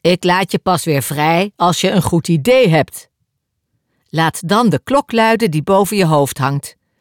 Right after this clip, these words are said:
door aan het koord te trekken," was het laatste dat de prins tegen me had geroepen.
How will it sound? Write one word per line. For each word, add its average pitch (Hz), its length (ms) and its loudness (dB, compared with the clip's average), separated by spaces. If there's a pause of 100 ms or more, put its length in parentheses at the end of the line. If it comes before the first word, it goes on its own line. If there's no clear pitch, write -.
(200)
door 175 140 2
aan 147 180 0
het 120 200 -4
koord 214 260 2
te - 120 -10
trekken," 131 400 -6 (1700)
was 117 180 -14
het - 140 -16
laatste 113 460 -10
dat 113 160 -10
de 110 80 -10
prins 113 320 -8
tegen 113 320 -8
me 110 60 -8
had 110 220 -10
geroepen. 123 460 -14